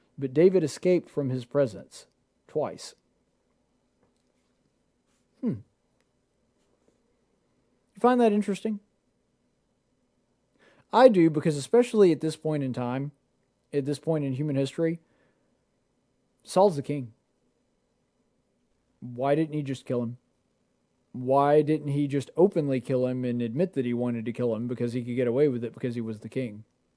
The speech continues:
Why didn't Saul just order some of his men to go out and kill David? This would not have been a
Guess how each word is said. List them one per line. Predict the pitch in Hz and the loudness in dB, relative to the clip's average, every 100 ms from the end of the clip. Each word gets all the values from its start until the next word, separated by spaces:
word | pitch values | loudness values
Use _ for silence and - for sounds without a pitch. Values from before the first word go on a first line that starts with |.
| _ _ _ _ _ _ _ _ _ _ _ | _ _ _ _ _ _ _ _ _ _ _
Why | - 185 | 6 8
didn't | 233 233 202 | 8 6 0
Saul | - 208 214 | 2 4 4
just | 190 180 | 2 -6
order | 120 151 180 180 156 | 0 4 4 4 2
some | 180 | 0
of | 180 | 0
his | 175 160 | 0 -2
men | 156 214 | 0 0
to | 147 | 0
go | 123 | 0
out | 113 117 | 0 -2
and | 123 | -6
kill | 127 120 | -6 -4
David? | 110 101 87 90 - - | -4 -6 -10 -14 -16 -8
This | 147 | -2
would | 196 | 0
not | 196 226 | 2 4
have | 226 | 4
been | 165 175 185 | 4 2 4
a | 170 165 147 | 4 4 0